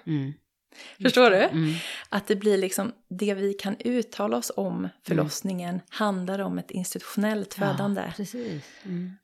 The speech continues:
Speaker 2: Och där vet vi så lite om fysiologin.
Speaker 1: Mm.
Speaker 2: Och där tänker jag, när man
Speaker 1: Mm.
Speaker 2: har båda
Speaker 1: Mm.
Speaker 2: världarna,
Speaker 1: Ja.
Speaker 2: ser jag ju hur kvinnor beter sig på ett helt annat sätt
Speaker 1: Mm.
Speaker 2: i ett, en trygg miljö.
Speaker 1: Mm.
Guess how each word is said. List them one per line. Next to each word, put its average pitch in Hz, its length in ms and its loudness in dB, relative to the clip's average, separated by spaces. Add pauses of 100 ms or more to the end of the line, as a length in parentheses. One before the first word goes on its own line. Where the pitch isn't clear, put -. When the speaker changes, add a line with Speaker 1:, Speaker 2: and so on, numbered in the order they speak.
Speaker 2:
Och 190 160 -4
där 202 180 0
vet 277 540 -2
vi 185 60 -2
så 175 140 -4
lite 175 260 -4
om 147 60 -8
fysiologin. 156 600 -4
Speaker 1:
Mm. 143 160 -2 (440)
Speaker 2:
Och 202 120 -2
där 226 220 4
tänker 214 320 -2
jag, 185 100 0
när 185 80 -2
man 196 140 2
Speaker 1:
Mm. 170 120 2
Speaker 2:
har 208 300 2
båda 185 300 0
Speaker 1:
Mm. 175 120 0
Speaker 2:
världarna, 165 480 0
Speaker 1:
Ja. 151 260 0 (720)
Speaker 2:
ser 226 280 2
jag 170 280 0
ju 165 120 -2
hur 190 220 -4
kvinnor 190 300 -6
beter 190 420 -4
sig - 280 -2 (140)
på 208 60 -6
ett 202 80 -12
helt 196 260 -4
annat 185 320 -4
sätt - 160 -2
Speaker 1:
Mm. 175 180 4 (360)
Speaker 2:
i 170 320 0
ett, - 280 -14 (320)
en 196 140 -2
trygg 190 460 -8
miljö. 180 400 -6 (140)
Speaker 1:
Mm. 160 240 4